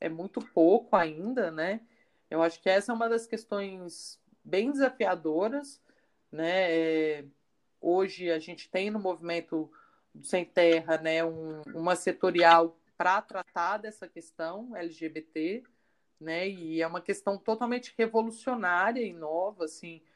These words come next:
É, o M S T é um dos poucos movimentos camponeses do mundo, né, que tem uma setorial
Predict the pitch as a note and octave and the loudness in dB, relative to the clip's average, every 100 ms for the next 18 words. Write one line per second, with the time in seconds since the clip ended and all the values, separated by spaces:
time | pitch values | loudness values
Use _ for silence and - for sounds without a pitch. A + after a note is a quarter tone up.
0 | _ _ - D3+ D3+ D3+ E3+ F3 - F#3+ | _ _ -6 -4 0 0 -2 -4 -6 -6
1 | F#3 - - G#3 G#3+ G#3+ A3 A3 A3 F3+ | -6 -2 4 4 2 0 2 2 -2 -2
2 | F#3+ A3+ C#4+ C#4 - - G3 F#3+ F#3 F3+ | -2 -2 -2 -2 -2 -2 0 0 -2 -4
3 | F3+ - A#3+ D4 A3+ A3+ A#3 D4 D#4+ - | -8 -4 0 4 4 4 4 4 4 -2
4 | _ _ _ F3 F#3 - - _ F#3 G3 | _ _ _ 0 0 -2 -10 _ -2 0
5 | A#3 A#3 A#3 - F#3 E3 D#3 D#3 D#3 | 0 0 0 0 2 4 6 6 4